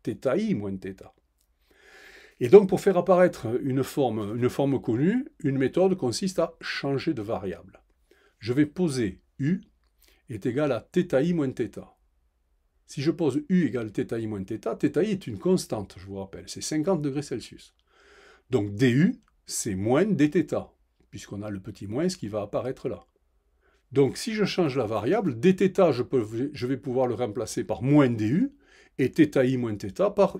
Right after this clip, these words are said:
U. En changeant de variable comme ceci, l'équation va devenir D U sur U est égal à moins K D T. Le moins, c'est passé de l'autre côté de l'équation. Soyez prudent quand vous le referez. Donc ce moins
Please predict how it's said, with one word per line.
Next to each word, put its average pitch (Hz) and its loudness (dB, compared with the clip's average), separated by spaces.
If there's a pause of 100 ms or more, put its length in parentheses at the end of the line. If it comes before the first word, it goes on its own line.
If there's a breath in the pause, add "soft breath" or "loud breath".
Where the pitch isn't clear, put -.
U. 143 0 (440 soft breath)
En 113 -2
changeant 123 0
de 110 -2
variable 101 -4
comme 95 -10
ceci, 196 -6 (420 soft breath)
l'équation 147 0
va 113 -4
devenir 101 -8 (260)
D 120 2
U 151 4 (140)
sur 101 -8
U 143 -4 (300)
est 143 -6
égal 131 0
à 131 0
moins 139 -2
K 135 -4
D 123 -6
T. 101 -12 (500)
Le 120 -8
moins, 139 -2
c'est 117 -6
passé 139 -4
de 131 -4
l'autre 147 -4
côté - -6
de 127 -6
l'équation. 123 -12 (280)
Soyez 104 -8
prudent 120 -6
quand 131 -8
vous 107 -10
le 104 -8
referez. 107 -10 (580 soft breath)
Donc 104 -12
ce - -10
moins 139 0